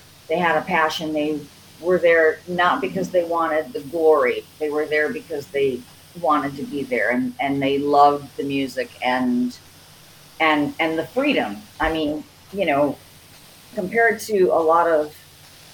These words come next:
I, I don't even know what the heck it's like now, but compared to a lot of, um, radio stations at the time, you had freedom. I mean, you could say, "Hey, listen,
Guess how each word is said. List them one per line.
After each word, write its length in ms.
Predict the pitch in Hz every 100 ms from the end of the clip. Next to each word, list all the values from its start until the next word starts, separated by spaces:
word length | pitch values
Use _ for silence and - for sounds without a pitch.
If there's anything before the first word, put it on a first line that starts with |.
| - 147
I, 180 | 143
I 160 | 151 165
don't 120 | 151
even 160 | 139 139
know 120 | 135
what 180 | 139 139
the 60 |
heck 320 | 131 - 143 -
it's 220 | - -
like 180 | 123 151
now, 340 | 165 139 127
but 160 | 127 - - - - -
compared 400 | 190 180 202 196
to 140 | 190 175
a 20 |
lot 320 | 165 160 156
of, 220 | 156 135 - - -
um, 420 | 143 120 110 123 - - - - - -
radio 320 | 170 202 185 180
stations 480 | 180 165 156 156
at 140 | 151 -
the 120 | -
time, 380 | 269 240 165 185 - - - -
you 120 | 240
had 280 | 294 269 247
freedom. 400 | 339 370 135 101
I 80 | 82
mean, 240 | 170 175 175
you 140 | 214
could 160 | 247 -
say, 320 | 185 160 156
"Hey, 200 | 240 262
listen, 560 | 240 294 - 139 214